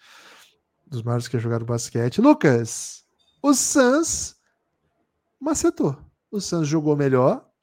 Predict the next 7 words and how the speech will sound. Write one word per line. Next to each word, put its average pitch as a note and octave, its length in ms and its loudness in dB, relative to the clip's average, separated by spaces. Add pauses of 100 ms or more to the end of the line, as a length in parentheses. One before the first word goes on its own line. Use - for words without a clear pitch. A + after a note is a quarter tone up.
(200)
o E3 80 -6
Suns C#3+ 360 -4
teve C3 280 -4
bons E3+ 520 -2
momentos D3 460 -4
no C3+ 100 -8
jogo, C#3 560 -6